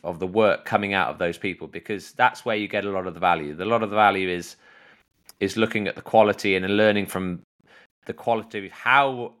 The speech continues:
people go about doing their business, rather than the end result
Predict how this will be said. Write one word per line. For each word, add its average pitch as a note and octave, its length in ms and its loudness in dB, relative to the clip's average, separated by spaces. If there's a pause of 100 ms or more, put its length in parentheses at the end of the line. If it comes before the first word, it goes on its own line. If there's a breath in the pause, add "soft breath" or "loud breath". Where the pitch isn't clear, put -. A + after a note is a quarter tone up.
people G#2 260 -8
go F#2 220 0
about E2+ 360 2
doing E2+ 240 -2
their D#2+ 120 -4
business, G#2 460 -6
rather G2 320 2
than F2+ 400 0 (640 soft breath)
the G#2+ 200 -4
end G#2+ 280 2
result G2+ 640 -2